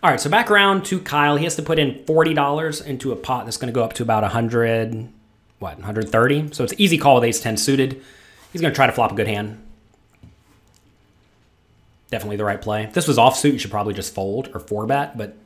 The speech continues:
the big suited cards very much like to see the flop. Flop comes great for Kyle. Well, uh, <laughs> great if he's ahead. Comes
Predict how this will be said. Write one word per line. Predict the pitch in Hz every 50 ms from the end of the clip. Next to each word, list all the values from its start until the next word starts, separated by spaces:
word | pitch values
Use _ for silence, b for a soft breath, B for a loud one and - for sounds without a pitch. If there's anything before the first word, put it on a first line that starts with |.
| - 139
the | 127
big | 127 147 190 180 -
suited | - - 143 135 131 120 -
cards | - 113 104 101 101 92
very | 98 113 120 123 117 113
much | 110 107 98 92 -
like | 107 95 -
to | -
see | - - 101
the | 92
flop. | - - 90 85 82 - - _ _ b b b b b b b b b b b b b b
Flop | 143 143 143 139 -
comes | 143 135 123 123 120 113 110 -
great | 107 110 107 101 110 107 107 110 143 185 175 127 -
for | - 117
Kyle. | 107 - 107 98 98 101 120 139 139 139
Well, | 135 123 113 113 110
uh, | 104 101 101 - B
<laughs> | B B B B B B B B B B B B _ -
great | - 143 131 123
if | 113
he's | 123 110 107
ahead. | 98 120 117 101 104 - B B B
Comes | B 151 139 135